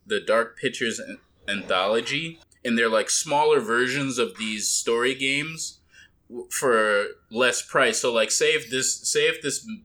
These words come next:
big, this big budget game that they came out with, The Quarry, was, like, a ten to, like, a ten hour game, uh, time length wise,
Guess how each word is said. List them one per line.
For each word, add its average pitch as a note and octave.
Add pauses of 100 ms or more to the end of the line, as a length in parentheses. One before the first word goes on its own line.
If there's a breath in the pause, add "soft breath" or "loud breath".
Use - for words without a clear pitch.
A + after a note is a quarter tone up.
big, A2+
this A2+
big A#2
budget G2
game F#2+
that F#2+
they G2
came G2
out F2
with, F2
The -
Quarry, F#2+ (420)
was, G#2+
like, F#2+
a F2+
ten A2 (100)
to, G2+ (360)
like, A2+
a F#2+
ten A2+
hour G2+
game, G2 (280)
uh, F#2
time A2
length C3
wise, C#3+